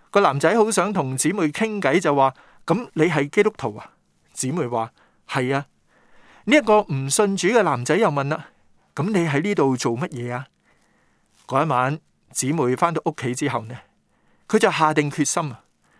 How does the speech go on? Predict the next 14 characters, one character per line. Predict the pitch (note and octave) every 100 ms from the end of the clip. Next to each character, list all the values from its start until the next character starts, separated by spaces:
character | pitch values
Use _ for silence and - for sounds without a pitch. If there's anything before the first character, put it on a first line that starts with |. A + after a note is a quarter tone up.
| _ _ _
從 | - D3 A#2+ G#2+
今 | F#3 E3+ D#3
之 | D3
後， | B2+ - _ _ _ - -
佢 | - F#3+ - -
唔 | C#3+ B2 A#2+
會 | A#2+ C3 D#3 - _ -
再 | D3+ C#3+
將 | C#3 F3 E3
耶 | A2+ A2+
穌 | D#3+ D3+ D3
基 | D#3
督 | D3 D3+
呢 | C#3+